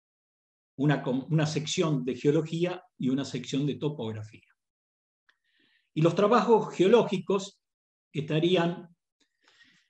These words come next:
o se darían en dos etapas. La primera,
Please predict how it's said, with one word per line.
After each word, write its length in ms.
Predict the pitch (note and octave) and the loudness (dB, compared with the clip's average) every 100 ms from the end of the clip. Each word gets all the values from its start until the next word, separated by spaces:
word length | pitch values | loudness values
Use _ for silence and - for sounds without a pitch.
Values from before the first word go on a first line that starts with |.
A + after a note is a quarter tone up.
| _ _ | _ _
o 100 | - | -12
se 160 | A#2+ C3+ | -6 0
darían 400 | C3+ F3 F#3 D3+ | 0 2 2 4
en 140 | C#3+ | 4
dos 200 | D3+ F#3 | 2 2
etapas. 680 | D#3 D#3 D#3 - - - _ _ _ - | 2 2 0 0 -10 -20 _ _ _ -6
La 180 | D3 D3+ | -4 0
primera, 600 | D3+ F#3+ B3+ C#4 A3+ | 2 4 6 4 2